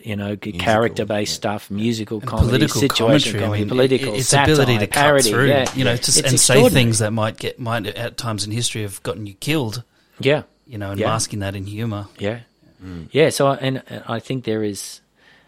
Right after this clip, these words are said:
Speaker 1: um, there's also something endorphic about it. You know, when we laugh, it releases endorphins into our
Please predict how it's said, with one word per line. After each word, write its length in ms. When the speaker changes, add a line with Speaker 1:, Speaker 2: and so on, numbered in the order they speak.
Speaker 1:
um, 500
there's 540
also 360
something 340
endorphic 600
about 300
it. 120
You 80
know, 80
when 180
we 80
laugh, 420
it 160
releases 520
endorphins 760
into 320
our 20